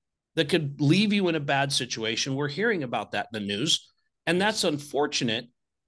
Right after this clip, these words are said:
But the reality is it's not unexpected, right? Those of us that have been doing it a while, when people, when I, I mean, there was a lot of underwriting that I saw come across my desk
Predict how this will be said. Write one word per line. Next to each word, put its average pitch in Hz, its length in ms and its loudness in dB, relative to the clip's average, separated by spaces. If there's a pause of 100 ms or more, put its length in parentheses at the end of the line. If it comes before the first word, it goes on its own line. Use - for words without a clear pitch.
(200)
But 196 160 0
the 196 80 2
reality 196 600 4
is 165 360 0 (1120)
it's 175 300 -2
not 208 240 0
unexpected, 151 800 -4 (440)
right? 143 280 -2
Those 202 260 6
of 208 100 2
us 190 160 2
that 196 80 0
have 170 80 -2
been 156 160 -2
doing 190 260 4
it 156 80 2
a 143 40 0
while, 135 360 0
when 143 160 -4
people, 185 440 -4
when 165 140 2
I, 160 160 0
I 151 60 -2
mean, 160 120 2
there 185 100 2
was 214 100 4
a 190 60 4
lot 180 320 4
of 170 120 0
underwriting 160 440 -2
that 139 100 0
I 135 40 -4
saw 170 260 -2
come 147 200 -6
across 143 320 -4
my 123 100 -6
desk 165 380 0